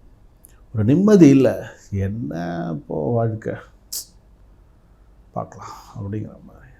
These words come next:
வீடு விஷயமா இருக்கட்டும், வீடு கட்டினேன், நின்னு போச்சு. எனக்கு அதுலேயும் எனக்கு அந்த அளவுக்கு ஒரு திருப்தி இல்லாம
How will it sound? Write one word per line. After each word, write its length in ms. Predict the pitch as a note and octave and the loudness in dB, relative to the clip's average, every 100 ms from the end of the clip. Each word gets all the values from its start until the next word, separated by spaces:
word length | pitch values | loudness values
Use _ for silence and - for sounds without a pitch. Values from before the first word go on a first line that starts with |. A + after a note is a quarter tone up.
| - B2 | -10 6
வீடு 300 | B2+ E3 D#3+ | 10 10 10
விஷயமா 420 | B2+ - B2 A#2+ | 8 6 8 8
இருக்கட்டும், 480 | A#2 G#2+ A#2 A#2 A#2 - - _ _ _ - - _ _ | 6 4 -4 -6 -12 -14 -20 _ _ _ -20 -20 _ _
வீடு 220 | A#2+ A#2+ | 8 8
கட்டினேன், 400 | A2+ G#2+ A2+ A#2 | 8 6 2 0
நின்னு 300 | A#2+ A2 G#2+ | 2 4 4
போச்சு. 480 | G#2 G#2 - A2+ - _ _ _ _ _ B2+ | 4 0 -2 -10 -12 _ _ _ _ _ -2
எனக்கு 340 | A2+ A2 A2 A2 | 2 2 2 4
அதுலேயும் 460 | A2 A2+ A#2 B2 | 4 6 6 6
எனக்கு 260 | A#2 A2 A2+ | 4 2 0
அந்த 160 | G#2+ | 2
அளவுக்கு 280 | G#2+ A2 G#2+ | 2 2 4
ஒரு 440 | A2 G#2+ G#2+ G#2 G#2 - - - - | 4 4 0 -4 -12 -20 -20 -20 -8
திருப்தி 300 | - A2 B2 | -2 0 4
இல்லாம 400 | A2+ A2 G#2+ A2 | 2 2 -2 -6